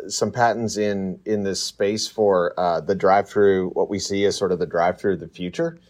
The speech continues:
Um, and we've talked about it, I think, a few times on this, uh, podcast, and, and, uh,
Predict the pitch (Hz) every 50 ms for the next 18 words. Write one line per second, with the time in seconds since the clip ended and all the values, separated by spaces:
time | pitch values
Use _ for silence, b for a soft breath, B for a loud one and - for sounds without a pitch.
0 | b b b b b b - 95 95 95 92 90 82 - - 113 110 117 123 120
1 | - 196 190 - 143 127 110 107 107 101 - 123 104 101 - - - 113 110 104
2 | - 117 101 95 95 87 92 92 90 90 87 82 78 - - 85 71 67 - -
3 | - 107 101 104 98 - 107 98 95 95 92 90 - - 92 87 85 87 87 -
4 | - 95 95 90 87 82 - _ _ _ - - 82 82